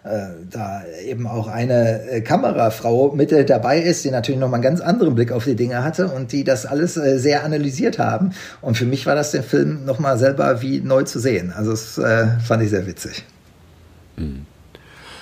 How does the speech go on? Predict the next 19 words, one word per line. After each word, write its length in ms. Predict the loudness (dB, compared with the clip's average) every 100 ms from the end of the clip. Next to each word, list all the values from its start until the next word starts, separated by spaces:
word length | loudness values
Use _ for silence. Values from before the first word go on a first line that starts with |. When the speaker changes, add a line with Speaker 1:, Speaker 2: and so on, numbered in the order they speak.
| -14 -4
Speaker 2:
Auch 280 | -4 -4 -12 0
in 160 | 2
Deutschland 520 | 4 2 -2 -2 -2 0
oder 140 | -2
als 220 | -2 -4
Deutscher 480 | 0 2 4 2 2
kann 140 | 2
man, 160 | 4 4
oder 300 | 0 -6 -8 -2
Deutsche, 460 | -2 0 2 2
kann 160 | 2 0
man 160 | 2
heute 400 | 4 4 4 2 0 -12 -2
international 800 | 0 2 0 0 0 0 0 -2
drehen. 480 | -4 0 2 2 2 -6 -18 -4
Ähm, 300 | 2 4 2
hat's 320 | 0 -4 -6
dich 180 | -2 -2
da 300 | 0 2 2